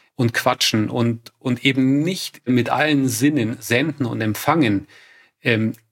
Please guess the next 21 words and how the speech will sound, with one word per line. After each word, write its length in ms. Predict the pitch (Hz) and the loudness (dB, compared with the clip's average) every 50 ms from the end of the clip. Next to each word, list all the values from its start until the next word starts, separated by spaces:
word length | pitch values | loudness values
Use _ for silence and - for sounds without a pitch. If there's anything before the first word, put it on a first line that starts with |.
| _ | _
dass 340 | - 117 110 - - - _ _ - | -6 -4 -2 -2 -4 -4 _ _ -4
da 260 | 120 120 131 147 143 | -2 -2 0 0 -2
ganz, 560 | 143 - - 135 143 170 180 175 175 170 - | -2 0 -2 0 2 2 2 2 2 0 2
ganz 280 | - 151 147 147 147 - | 0 2 2 2 0 -2
viel 240 | - - 139 131 | 0 -2 -2 -2
Essenz 520 | 135 - - - 127 127 139 131 - - - | -2 -4 -2 0 0 2 2 2 0 -2 -4
und 280 | 147 143 139 127 117 | -4 -2 0 0 0
Qualität 600 | - - 120 120 123 113 - - 123 131 120 - | 0 0 0 0 0 0 0 -2 -2 -2 -2 0
drin 180 | 107 113 110 117 | 0 2 2 2
steckt, 360 | - - - 123 123 120 - | 2 0 0 -2 -4 -4 -6
gerade 280 | - - 107 120 127 127 | -6 -2 -2 -2 -2 -2
in 100 | 120 117 | -4 -6
kreativen 600 | - - - 117 110 - - - 123 113 113 110 | -6 -4 -4 -4 -4 -4 0 0 2 2 2 2
Denkprozessen, 840 | - 120 135 131 - - - 117 - - - 120 113 - - 120 117 | 2 0 -2 -2 -8 -4 -6 -4 -4 -2 -4 -2 -2 -2 0 2 2
in, 160 | 113 117 123 | 2 2 0
in 200 | 127 123 120 120 | 0 0 0 2
schwierigen, 600 | - - 135 143 160 160 143 131 127 123 117 110 | 0 2 2 2 2 2 2 2 2 2 0 0
komplexen 580 | - - 120 110 - 131 143 - - - 117 | -2 -4 -6 -4 -2 -4 -4 -4 -2 -2 0
Lösungssituationen, 1080 | 113 120 123 113 113 110 104 - - 107 - 113 107 104 - - - 113 113 117 120 117 - - - - - - - - - - _ - | 2 2 2 2 0 0 0 0 -4 -4 -2 -2 -2 -2 -4 -4 -2 0 0 0 -2 -2 -6 -14 -18 -18 -20 -20 -20 -20 -20 -20 _ -6
zuzuhören, 760 | - - 143 143 - 143 123 113 120 117 117 117 113 113 - _ _ _ _ - | 0 2 2 2 2 2 2 2 2 2 2 0 -2 -2 -6 _ _ _ _ -4
nachzudenken, 1000 | 107 107 123 123 - - - 113 - 110 110 110 107 - 110 110 107 107 - | -2 -2 -2 -2 -4 -4 -4 -2 -2 0 0 0 -2 -2 0 0 0 -2 -2